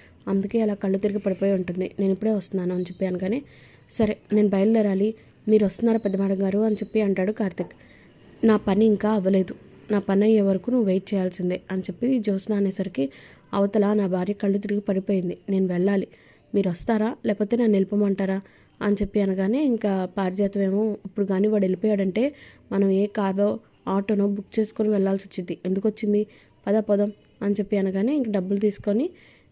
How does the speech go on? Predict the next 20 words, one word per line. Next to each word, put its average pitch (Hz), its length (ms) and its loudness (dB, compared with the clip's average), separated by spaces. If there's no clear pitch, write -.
ఇక 214 220 0
కా-, 202 280 -2
కాశీకి 196 460 -2
ఇచ్చింది. 190 340 -6
"ఇదిగోరా 214 400 2
ఖర్చులు 208 480 -4
కుంచుకో" 208 440 -2
అని 196 200 0
అంటే, 185 280 -2
"నాకు 214 240 -2
ఎవరికీ 190 320 0
అక్కర్లేదు" 190 600 -2
అని 190 180 -4
అంటాడు. 175 320 -6
ఈలోపు 214 340 4
శ్రీధర్ 202 360 -2
కూడా 202 200 0
అదే 202 160 0
మాట 196 240 -2
అంటాడు, 175 280 -6